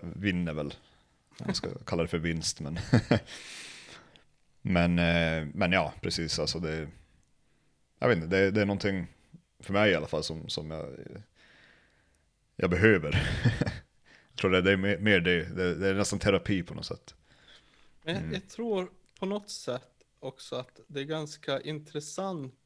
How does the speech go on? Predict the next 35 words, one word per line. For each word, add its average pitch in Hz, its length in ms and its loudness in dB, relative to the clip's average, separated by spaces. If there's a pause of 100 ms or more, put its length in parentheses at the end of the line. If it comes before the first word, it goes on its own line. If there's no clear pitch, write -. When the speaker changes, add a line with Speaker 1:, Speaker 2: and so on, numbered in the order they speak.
(680)
Speaker 2:
i - 40 -16
alla 160 100 -6
fall 175 160 -4
när 151 100 0
jag 165 340 0
tränar, 117 480 -4
att - 160 -8
jag 147 80 -2
har 190 340 -2
en 135 200 -4
liten, 147 640 -8 (600)
liten, 202 540 -8
liten 131 560 -8
del 123 640 -4 (240)
av 135 180 -2
mitt 131 260 -10
liv 131 400 -8
som - 180 -10
är 139 40 -10
ganska 165 360 -4
temporärt, 151 1120 -6
men 139 160 -10
i 131 40 -10
vilken, 135 300 0 (100)
Speaker 1:
Mm. 139 100 -6 (800)
Speaker 2:
när 156 120 -4
jag 160 100 0
väl 202 560 0
är 165 440 -4
där 113 340 -10
så 143 220 -8
försöker 151 480 -8
jag 139 120 -2
ändå 175 220 -4
göra 127 260 -6